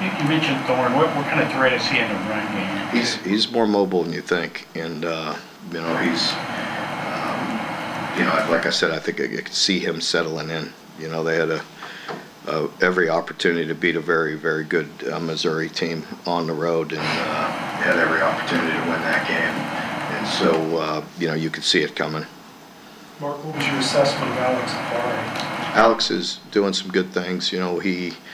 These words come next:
Speaker 2: moving him around a little bit, playing that outside the medium position, playing some inside. Um,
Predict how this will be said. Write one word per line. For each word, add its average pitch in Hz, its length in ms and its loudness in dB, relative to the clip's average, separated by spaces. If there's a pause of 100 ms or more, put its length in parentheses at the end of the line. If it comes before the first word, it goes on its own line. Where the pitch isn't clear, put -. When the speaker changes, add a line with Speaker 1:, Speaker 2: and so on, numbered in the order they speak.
(320)
Speaker 2:
moving 104 340 6
him 90 340 2 (140)
around 90 380 4
a - 20 2
little 87 240 2
bit, 85 240 2
playing 90 260 2
that 90 140 2
outside 85 460 2 (160)
the 92 140 -6
medium 87 360 -2
position, 87 540 2
playing 87 240 -2
some 87 240 0
inside. 82 600 0 (440)
Um, - 520 0